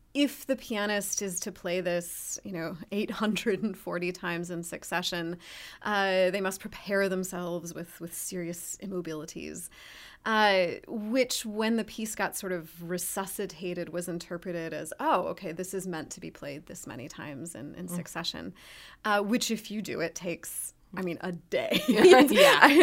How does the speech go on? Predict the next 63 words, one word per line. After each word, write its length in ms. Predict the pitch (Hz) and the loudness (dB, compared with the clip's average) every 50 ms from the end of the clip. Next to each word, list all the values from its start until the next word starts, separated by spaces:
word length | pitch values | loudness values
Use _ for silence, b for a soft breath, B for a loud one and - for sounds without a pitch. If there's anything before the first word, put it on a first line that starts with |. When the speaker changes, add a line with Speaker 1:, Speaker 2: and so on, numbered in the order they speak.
| 302 262 - | 8 8 6
Speaker 1:
mean, 160 | 262 254 - - 254 254 247 | 2 4 4 4 4 4 4
you, 80 | 233 233 | 4 4
Speaker 2:
Mm. 180 | 214 208 220 | 2 2 0
Speaker 1:
you, 160 | 220 208 208 202 | 0 0 -2 -4
you 240 | 202 151 208 208 185 | -4 -6 -6 -6 -6
can't, 220 | 185 - 262 160 | -4 -4 -4 -4
you 200 | 202 196 185 175 - _ - _ _ - | -2 -4 -6 -8 -10 _ -20 _ _ 2
Ah, 120 | - 262 415 480 415 | 4 6 6 6 6
some 120 | - 359 370 | 4 4 6
people 200 | 370 370 339 320 | 6 4 4 4
have 100 | 302 247 | 2 2
done 160 | 214 233 240 | 2 0 0
it 80 | 226 208 | 0 0
alone. 320 | 202 190 180 165 - 180 B B B B B B B B | 0 0 0 0 -2 -6 B B B B B B B B
Um, 260 | 233 233 220 202 202 156 | 4 4 4 4 4 2
usually 440 | 220 247 269 277 262 262 247 254 | 2 4 4 4 2 2 0 0
when 140 | 240 220 208 | 2 2 0
it's 160 | 196 - - | -2 -2 -4
staged 340 | - - 190 180 185 180 175 | -6 -4 0 0 0 0 -2
now, 160 | 180 175 175 | -2 -2 -2
it's 160 | 165 151 - - | -2 -4 -6 -8
this 160 | - 180 - | -8 -8 -6
sort 140 | - 170 175 | -4 -4 -4
of 100 | 175 175 | -4 -4
all 220 | - 165 170 185 | -4 -2 -4 -2
day 160 | 180 175 170 | -2 -2 -2
and 100 | 170 170 | -2 -4
night 220 | 165 156 147 - - | -4 -6 -6 -8 -10
affair. 480 | 185 - - 196 190 185 180 180 170 | -10 -4 -2 0 2 4 4 2 2
They 100 | 165 156 | 0 -2
bring 220 | 165 165 165 160 160 | -4 -6 -6 -8 -6
in 100 | 156 175 | -8 -8
guest 240 | - - 185 - | -8 -8 -10 -10
pianists, 560 | - - 196 180 180 185 175 165 170 175 - - | -8 -6 -4 -2 0 0 0 -2 -4 -4 -6 -8
you 60 | - | -8
know, 80 | - 170 | -8 -8
Speaker 2:
Mm. 60 | 165 | -8
Speaker 1:
people 180 | 160 170 - - | -8 -10 -10 -12
take 220 | - - 160 - - | -12 -12 -12 -10 -10
shifts. 540 | - - - 196 180 180 180 - - - - | -8 -4 -2 0 -2 -2 -2 -6 -10 -10 -8
Um, 220 | - 165 160 160 | -8 -8 -10 -8
strange 380 | 170 - - 170 180 175 170 - | -8 -8 -6 -6 -6 -6 -6 -6
things 220 | - 180 180 180 175 | -6 -6 -6 -6 -6
starts 220 | 180 175 - - - | -8 -8 -8 -8 -4
to 40 | |
happen 280 | 190 196 190 196 196 196 | 0 2 2 2 0 -2
to 120 | 190 - | -4 -2
you 180 | 220 180 180 180 | -2 0 0 0
when 100 | 170 160 | 0 -2
you 100 | 165 165 | -4 -4
listen 220 | 160 190 185 - 180 | -4 -6 -6 -8 -8
to 80 | - | -10
the 60 | 190 - | -10 -10
same 200 | - - 208 - | -6 -6 -6 -6
piece 220 | - 185 202 - | -4 -6 -6 -6
of 120 | 208 180 - | -6 -8 -8
music 360 | - 208 196 185 190 180 - | -10 -10 -6 -4 -4 -4 -4
hundreds 340 | - 139 160 170 165 165 - | -6 -8 -8 -8 -8 -8 -8
and 80 | 175 | -8
hundreds 280 | 170 170 - - 180 - | -8 -8 -8 -10 -14 -16
of 60 | - | -16
times. 320 | - - - 185 180 175 180 | -12 -8 -8 -6 -6 -4 -4
Speaker 2:
Mm. 180 | 185 190 190 | -4 -4 -4